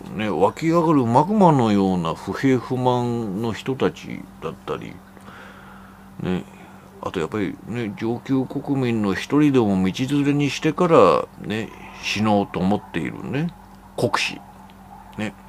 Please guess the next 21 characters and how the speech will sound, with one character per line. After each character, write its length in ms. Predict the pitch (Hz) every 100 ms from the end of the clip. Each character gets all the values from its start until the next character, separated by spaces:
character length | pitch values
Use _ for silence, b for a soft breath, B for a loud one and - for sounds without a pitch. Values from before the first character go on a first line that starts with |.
| - -
素 160 | - 90
晴 160 | 107
ら 60 | 120
し 200 | - 139
い 40 |
国 160 | - 90 -
士。 240 | - 78 - - - B B B - -
ね、 180 | 87 85 - -
国 280 | 107 131
の 140 | 135 131
侍 600 | - 117 135 131 131 127
と 160 | 131 -
書 120 | 123
い 80 | 104
て 80 |
国 240 | - - -
士。 180 | - - - B B B B B B B B B
と 100 | 131
い 100 | 127
う 440 | 135 131 131 117
ね、 240 | 135 180